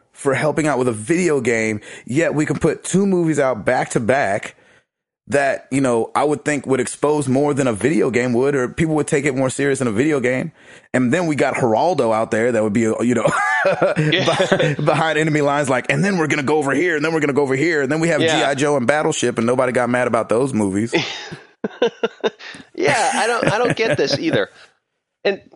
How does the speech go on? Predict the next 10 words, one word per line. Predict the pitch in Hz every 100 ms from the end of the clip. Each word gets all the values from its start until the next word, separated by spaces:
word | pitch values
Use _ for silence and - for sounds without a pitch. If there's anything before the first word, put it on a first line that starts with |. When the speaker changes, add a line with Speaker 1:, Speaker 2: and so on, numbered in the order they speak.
| -
Speaker 2:
these | 202 240
guys | 247 214 185
are | -
honorable, | 180 180 180 165 156
these | 170 160
are | 151
honorable | 151 160 165 151
men. | 143 135 131
They, | 131 117 - -
they | 131